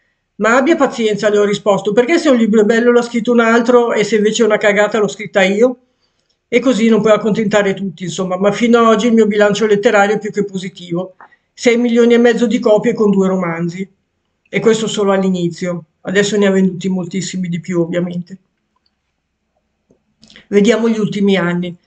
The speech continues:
Giorgio Faletti recita nel duemilasei nel film Notte prima degli esami e ha anche un ruolo minore nel sequel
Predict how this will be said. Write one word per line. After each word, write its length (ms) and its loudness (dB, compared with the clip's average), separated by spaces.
Giorgio 340 2
Faletti 460 2
recita 400 0
nel 180 0
duemilasei 760 2
nel 160 2
film 280 -6
Notte 320 2
prima 240 0
degli 220 2
esami 600 2
e 120 0
ha 100 4
anche 220 -2
un 80 -2
ruolo 260 2
minore 440 0
nel 140 4
sequel 560 0